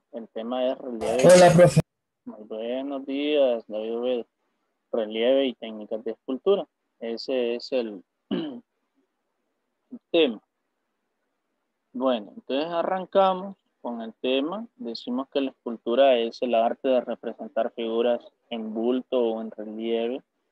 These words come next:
Speaker 1: Son figuras en bulto porque pueden verse desde diferentes ángulos, es decir, se pueden percibir de arriba, de abajo, de un lado o de otro extremo. El relieve es la técnica escultórica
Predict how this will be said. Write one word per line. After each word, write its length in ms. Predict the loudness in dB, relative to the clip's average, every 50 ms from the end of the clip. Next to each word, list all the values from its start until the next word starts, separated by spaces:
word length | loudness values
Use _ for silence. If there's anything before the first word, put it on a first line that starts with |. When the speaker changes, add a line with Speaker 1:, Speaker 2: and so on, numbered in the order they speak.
| _ _ _ _ _ _ _ _ _ -8
Speaker 1:
Son 160 | -6 -6 -4
figuras 460 | -4 -2 0 0 2 2 2 0 0
en 180 | -4 -6 -4 -2
bulto 320 | -2 -2 -2 -4 -6 -6
porque 360 | -6 -6 -8 -8 -8 -10 -12
pueden 340 | -8 -6 -6 -4 -4 -4 -2
verse 340 | -2 -2 -2 -2 -6 -6 -4
desde 340 | -4 -4 -6 -6 -8 -8 -8
diferentes 640 | -8 -8 -10 _ -12 -12 -12 -12 -12 -12 -14 -8 -6
ángulos, 520 | -6 -4 -4 -6 -6 -6 -6 -8 -10 -12 _ _ _ _
es 160 | -10 -10 -8
decir, 440 | -8 -10 -10 -8 -6 -4 -4 -4 -6 _
se 80 | -12
pueden 380 | -12 -8 -6 -4 -4 -4 -6 -8
percibir 680 | _ -6 -6 -6 -6 -8 -8 -6 -2 -2 -2 -2 -2 -6 _ _ _
de 240 | -16 -10 -6 -2 0
arriba, 640 | 0 0 0 0 -2 -4 -2 0 0 0 -2 -2 -6 _ _ _ _ _ _ _ _
de 80 | 2 4
abajo, 680 | 6 6 6 4 0 -4 -6 -6 -8 -8 -8 -8 -8 -6
de 80 | -4 -4
un 100 | -2 -2
lado 400 | -2 0 0 0 0 0 -2 -4 -2
o 160 | -2 0 0
de 100 | 2 2
otro 300 | 0 0 -2 -4 -6 -10
extremo. 480 | -10 -8 _ 2 4 4 4 2 0 -6 _ _ _ _ _ _ _ _ _ _ _ _ _ _ _ 0
El 140 | 2 2
relieve 640 | 2 2 2 2 4 6 6 6 8 8 8 6 6
es 60 | 4
la 120 | 4 0 0
técnica 560 | 0 -2 -2 -2 -2 -4 -2 0 0 0 0
escultórica 880 | 0 -4 -8 _ -12 -12 -10 -4 -4 -2 -2 -2 -4 -6 -6 -8 -8